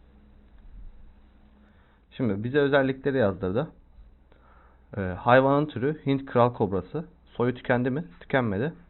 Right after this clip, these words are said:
Hayvan zehirli mi? Çok çok zehirli. Şimdi istemci bu Kral Kobra'nın Kral Kobra sınıfında olduğunu bilmiyor. Ama biz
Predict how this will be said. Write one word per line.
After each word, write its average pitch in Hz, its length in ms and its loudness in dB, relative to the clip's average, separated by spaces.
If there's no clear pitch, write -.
Hayvan 123 360 2
zehirli 123 300 -2
mi? 160 160 -4
Çok - 240 -6
çok 98 180 -2
zehirli. 87 400 -10
Şimdi 143 300 -2
istemci 131 680 2
bu 123 100 -2
Kral 143 240 6
Kobra'nın 143 520 2
Kral 127 220 2
Kobra 131 340 0
sınıfında 127 400 -2
olduğunu 131 360 0
bilmiyor. 104 360 0
Ama 127 220 0
biz 151 120 2